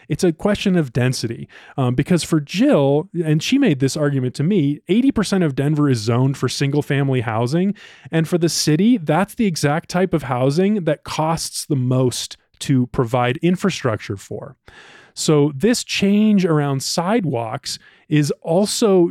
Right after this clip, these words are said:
to, to facilitate density, to try to guide people back towards seeing the advantages of living in a denser place.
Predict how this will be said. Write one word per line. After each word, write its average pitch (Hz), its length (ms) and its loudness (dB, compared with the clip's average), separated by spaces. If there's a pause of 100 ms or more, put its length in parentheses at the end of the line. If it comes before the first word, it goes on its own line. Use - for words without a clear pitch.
to, 165 180 0
to 160 220 -2
facilitate 165 800 0
density, 139 480 -2
to 151 120 -4
try 165 220 0
to 156 80 2
guide 143 460 -2
people 156 320 0
back 131 360 -2
towards 127 300 0
seeing 147 300 0
the 131 120 0
advantages 131 600 0
of 117 140 -4
living 143 400 0
in 127 80 -2
a 123 140 -4
denser 135 440 -2
place. - 500 -4